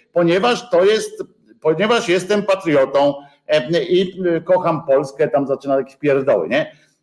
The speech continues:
A oni mówią: „No i że, bo, aha, i że trzeba, e, że to państwo właśnie przygotowało taką ofertę, żeby jakby ratuje też Polaków, e, i tak dalej. On dlatego skorzystał z tej, e, oferty, skoro taka jest ta inflacja i tak dalej”.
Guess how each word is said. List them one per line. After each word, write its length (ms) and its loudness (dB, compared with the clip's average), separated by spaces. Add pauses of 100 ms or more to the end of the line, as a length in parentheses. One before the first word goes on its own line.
(120)
A 40 -2
oni 260 2
mówią: 360 0
„No 80 2
i 120 2
że, 120 0
bo, 220 -2
aha, 240 2
i 100 -2
że 120 -8
trzeba, 520 -2
e, 440 -4
że 180 -2
to 160 -4
państwo 340 -2
właśnie 260 -4
przygotowało 520 0
taką 300 -4
ofertę, 340 0
żeby 320 -6 (120)
jakby 300 0 (200)
ratuje 400 0
też 160 -8
Polaków, 520 -2 (340)
e, 300 -2
i 120 -4
tak 200 0
dalej. 200 2
On 100 0
dlatego 380 0
skorzystał 540 -2
z 80 -14
tej, 220 -2 (560)
e, 100 2
oferty, 540 -2
skoro 300 -4
taka 280 0
jest 220 -2
ta 80 0
inflacja 480 0
i 60 -2
tak 180 -6
dalej”. 220 -6